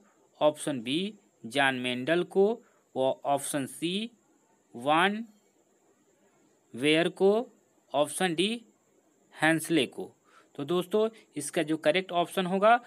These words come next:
वो बी होगा, जॉन मेंडल को अनुवांशिकी का पिता कहा जाता है, ठीक है दोस्तों। नेक्स्ट क्वेश्चन, बेसबॉल मैदान का आकार होता है, देखिए दोस्तों ये भी बहुत इंपॉर्टेंट क्वेश्चन है,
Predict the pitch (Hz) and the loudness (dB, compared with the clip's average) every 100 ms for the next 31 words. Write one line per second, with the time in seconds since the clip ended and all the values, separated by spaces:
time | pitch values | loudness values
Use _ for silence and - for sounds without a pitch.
0 | - _ 147 190 339 381 _ _ _ 127 | -18 _ 0 2 2 -2 _ _ _ -14
1 | 147 233 185 123 104 101 107 156 202 202 | -2 0 0 -2 -4 -6 -2 2 2 2
2 | 165 151 170 165 - 220 311 - - - | -2 0 0 0 2 2 0 -8 -16 -6
3 | 165 165 160 - 165 196 233 359 - _ | -2 0 0 -4 -6 2 4 2 -2 _
4 | - 269 262 240 165 147 120 107 - 101 | -10 -2 2 2 2 -2 -2 -2 -2 -6
5 | 98 - - 220 220 220 247 180 160 - | -8 -16 -6 -2 2 2 0 0 -2 0
6 | 196 196 240 311 - _ _ _ _ - | -2 0 0 -2 -6 _ _ _ _ -20
7 | _ - 123 185 247 240 170 175 185 247 | _ -16 0 4 4 2 4 6 6 2
8 | _ _ - 143 170 170 180 190 196 196 | _ _ -12 0 2 4 4 4 4 2
9 | 175 160 147 147 147 143 - 113 - 113 | 2 0 2 4 4 2 -4 -8 0 -2
10 | 98 95 _ _ _ - 143 151 156 151 | -2 -16 _ _ _ -10 -6 -2 -2 0
11 | 165 156 160 139 156 151 143 139 143 143 | 0 2 0 0 -4 -4 -4 -4 -4 -8
12 | 135 131 113 | -4 -4 -4